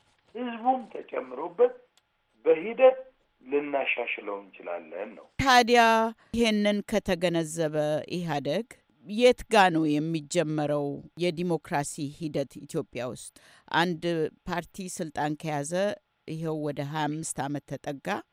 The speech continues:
Speaker 2: የሚገዳደረው ተቃዋሚ ፓርቲ የለም። ኢህአደግ ቀናይ ነው በስልጣኑ እንደሚታየው ከሆነ። እንዴት ነው ታዲያ ኢትዮጵያ ውስጥ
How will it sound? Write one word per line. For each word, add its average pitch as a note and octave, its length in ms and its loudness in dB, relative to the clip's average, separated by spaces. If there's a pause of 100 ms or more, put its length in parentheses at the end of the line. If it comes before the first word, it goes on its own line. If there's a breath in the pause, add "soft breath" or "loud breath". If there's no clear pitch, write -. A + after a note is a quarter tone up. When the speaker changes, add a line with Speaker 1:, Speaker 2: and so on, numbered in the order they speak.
(200)
Speaker 2:
የሚገዳደረው F#3 800 2
ተቃዋሚ D#3+ 480 -2 (120)
ፓርቲ D#3 380 -4
የለም። D#3+ 400 -2 (100)
ኢህአደግ E3 400 -4 (100)
ቀናይ G3 380 0
ነው F3+ 180 -2
በስልጣኑ D3 580 -2 (360)
እንደሚታየው E3+ 920 2
ከሆነ። E3 340 -2 (600)
እንዴት C4+ 440 6
ነው F#3+ 180 2
ታዲያ E3 380 2
ኢትዮጵያ D3 440 -4
ውስጥ - 220 -8